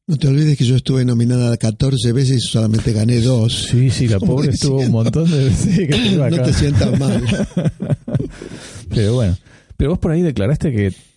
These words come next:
Speaker 2: tu niño interior no quería, no, no era su objetivo.
Speaker 1: No.
Speaker 2: ¿Cuál era?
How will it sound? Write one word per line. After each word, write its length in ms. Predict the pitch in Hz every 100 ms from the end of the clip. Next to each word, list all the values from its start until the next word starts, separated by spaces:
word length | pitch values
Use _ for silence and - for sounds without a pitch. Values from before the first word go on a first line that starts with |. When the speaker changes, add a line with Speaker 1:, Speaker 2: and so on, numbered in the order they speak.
| -
Speaker 2:
tu 120 | 101
niño 260 | 117 131
interior 420 | 117 107 101 123 135
no 160 | 110
quería, 680 | 98 92 90 85 85 76 - -
no, 200 | 107 113
no 160 | 123
era 120 | 127 135
su 120 | 117
objetivo. 760 | 98 92 82 87 73 73 73 90
Speaker 1:
No. 220 | 143 101 - - -
Speaker 2:
¿Cuál 160 | - 151
era? 220 | 82 78